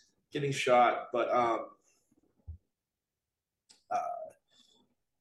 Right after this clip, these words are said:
but it was satisfying nonetheless, uh, when you definitely,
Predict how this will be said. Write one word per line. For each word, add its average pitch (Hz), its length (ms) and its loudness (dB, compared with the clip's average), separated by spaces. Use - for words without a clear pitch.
but 131 320 6
it 135 60 4
was 123 200 0
satisfying 127 840 4
nonetheless, 110 1040 -4
uh, 107 260 -10
when - 100 -14
you - 60 -20
definitely, 107 560 -8